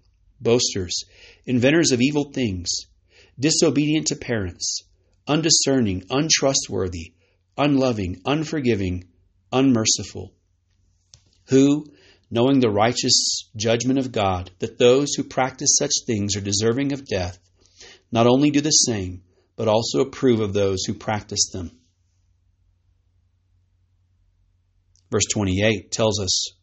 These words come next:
why. "Even as they did not like to retain God in their knowledge, God gave them over to a debased mind to do those things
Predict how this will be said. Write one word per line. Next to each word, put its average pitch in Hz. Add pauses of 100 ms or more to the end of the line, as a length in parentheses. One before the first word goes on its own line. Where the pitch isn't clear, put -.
why. 98 (1800)
"Even 180
as 170
they 127
did 117
not 117
like 135
to 131
retain 135
God 113
in 156
their 151
knowledge, 98 (460)
God 101
gave 104
them 113
over 113
to 135
a 127
debased 127
mind 92 (560)
to 117
do 107
those 123
things 90